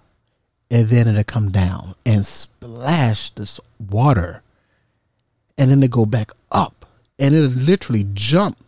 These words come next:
the top of the wave and bounce back down. And this is a destroyer. I'm on a destroyer, and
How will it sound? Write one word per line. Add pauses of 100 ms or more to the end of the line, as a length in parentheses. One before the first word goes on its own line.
the
top
of
the
wave (800)
and (140)
bounce
back (120)
down.
And
this
is
a
destroyer. (160)
I'm
on
a
destroyer, (500)
and